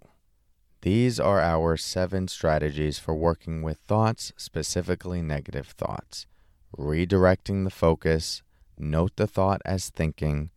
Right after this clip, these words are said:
observe the thought like eavesdropping on a conversation, change the thoughts to something positive, manipulate how the content is delivered, practice yes and with the thoughts, and then have a collaborative conversation.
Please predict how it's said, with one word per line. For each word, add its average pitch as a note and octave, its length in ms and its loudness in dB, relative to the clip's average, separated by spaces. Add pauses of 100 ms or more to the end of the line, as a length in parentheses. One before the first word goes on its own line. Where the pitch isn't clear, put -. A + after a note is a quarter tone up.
(340)
observe E2+ 720 4
the A2+ 120 -2
thought G2+ 360 2
like F2 240 -6
eavesdropping F2+ 680 0
on F2+ 120 0
a F2+ 60 -2
conversation, D2+ 880 -4 (400)
change D#2 380 0
the D#2 80 -4
thoughts D2+ 340 2
to D2+ 80 -6
something D2+ 380 -6
positive, A2 760 2 (360)
manipulate G#2 840 -2
how F2 300 0
the F2+ 120 -2
content E2+ 640 -6
is D2 200 -6
delivered, F#2+ 760 0 (340)
practice E2 640 -4
yes E2+ 360 -2 (200)
and A2 320 0
with A#2 240 -4
the A#2+ 120 -4
thoughts, A2+ 500 -2 (300)
and E2 200 -4
then E2+ 160 0
have E2 200 -2
a D#2+ 100 0
collaborative D2+ 680 -2
conversation. - 840 -10